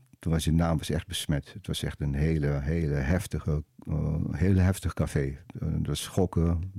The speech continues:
harddrugs, vechten, eh, kaarten. Ze, ze zijn wel eens wat ge-,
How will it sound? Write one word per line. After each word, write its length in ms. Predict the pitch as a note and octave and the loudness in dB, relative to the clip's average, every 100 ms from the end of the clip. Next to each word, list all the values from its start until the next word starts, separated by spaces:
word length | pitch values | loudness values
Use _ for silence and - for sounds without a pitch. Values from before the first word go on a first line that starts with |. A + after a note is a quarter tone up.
| - | -2
harddrugs, 720 | C#3 F2 E2+ F2 - - - - - - | 0 0 2 0 -2 -10 -14 -20 -20 -20
vechten, 680 | - - G#2 - - F2 F2 E2 _ - - | -10 0 0 0 0 2 2 -2 _ -20 -8
eh, 260 | - C#2 C#2 D#2+ | -2 0 -2 -2
kaarten. 760 | - F2+ E2+ - E2+ E2 D#2+ D2+ - - - - - | 0 2 0 0 0 2 2 -2 -8 -20 -20 -20 -16
Ze, 140 | - - | -12 -10
ze 160 | - - | -6 -6
zijn 260 | - F#2 E2+ | 0 2 4
wel 80 | |
eens 120 | E2+ - | 2 2
wat 140 | F2 | 0
ge-, 160 | - | -4